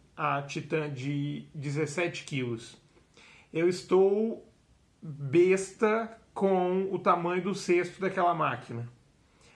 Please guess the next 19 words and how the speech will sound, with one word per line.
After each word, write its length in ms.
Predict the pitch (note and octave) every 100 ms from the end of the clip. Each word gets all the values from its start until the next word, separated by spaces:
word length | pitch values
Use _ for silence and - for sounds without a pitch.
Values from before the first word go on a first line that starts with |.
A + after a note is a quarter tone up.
| -
Há 100 | D3
sete 720 | - - - - G#3+ A3+ G#3
anos 220 | F#3 D#3
atrás, 440 | D3+ D#3 D#3+ D#3+ C#3
mais 220 | D3 C3+
ou 60 |
menos, 320 | D#3 E3+ D#3 D#3+
era 180 | D#3+
vendida 420 | D#3 E3+ D3 F3 F3
uma 160 | F3 E3+
máquina 560 | F3 E3+ - D3 C3 - - _ - - - _
chamada 600 | - E3 D#3+ E3 D#3 E3
L 220 | E3+ D#3 D#3
G 220 | F3 F3+
Discovery, 880 | F3+ - F3+ E3+ C#3+ E3+ F3 F3+ - _ _ _ _ _ _ _
que, 240 | - D3 - -
uma 160 | D#3
lave 240 | E3 E3+ F3+
seca, 520 | - E3+ D3+ -